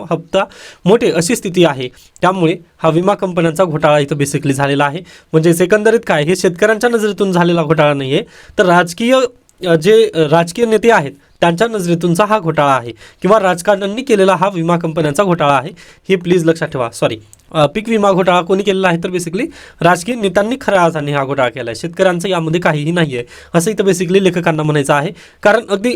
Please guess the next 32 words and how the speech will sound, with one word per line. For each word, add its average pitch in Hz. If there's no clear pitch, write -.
त्याचं 170
उत्तर 190
मी 214
इथं 190
दिलेलं 175
आहे. 156
I 143
hope 190
तुम्हाला 170
हे 160
दोन 156
पॉइंट 143
समजले 135
असतील. 139
बाकी 190
कालच्या 202
लेक्चरमध्ये 190
आपण 180
शेतकऱ्याcentric 175
नक्कीच 180
बोललेलो 131
होतो. 123
ओके, 165
त्यामुळे 170
मी 196
हा -
पॉइंट 170
परत 160
एकदा 156
स्किप 170
करतोय. 123
ओके, 160